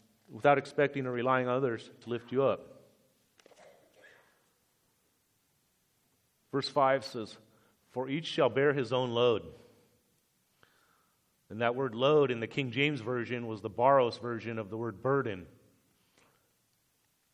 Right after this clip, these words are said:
And this seems like a contrast to verse two, but it's a different context. To examine our own work is to examine our heart. To bear our own load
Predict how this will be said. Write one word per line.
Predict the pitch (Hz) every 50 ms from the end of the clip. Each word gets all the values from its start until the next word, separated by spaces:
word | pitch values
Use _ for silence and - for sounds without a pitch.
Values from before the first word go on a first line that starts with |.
| _ _ _ _ _ -
And | - 104
this | 120 -
seems | - 143 135 123 117
like | 131 123
a | 120 113
contrast | - - 143 156 165 - - 139 127 120 -
to | 139
verse | 113 131 127 113 -
two, | - - 170 151 143 139 139 - -
but | 127 123
it's | 117 -
a | 117
different | 113 117 - 127 117
context. | - 143 143 135 - 117 95 90 - - - - _ _ _ _ _ _ _ _ _ _ _ _ _ _ _ _ _ -
To | - 127
examine | 110 104 120 143 151 160 165 160
our | 160 156 156
own | 156 151 135 131
work | 135 170 165 143 135 - - - - - - - _ _ _ _ _ _ _ _ _ _ _ _ _ _ _ _ _ _ _ _ _ _ -
is | 110 -
to | - 139
examine | 117 110 147 143 143 143 135
our | 135 131 117
heart. | 143 156 143 110 92 - - - - - - _ _ _ _ _ _ _ _ _ _ -
To | 117
bear | 104 143 151 151
our | 147 143
own | 139 143 139
load | 135 143 165 165 160 147 139 135 -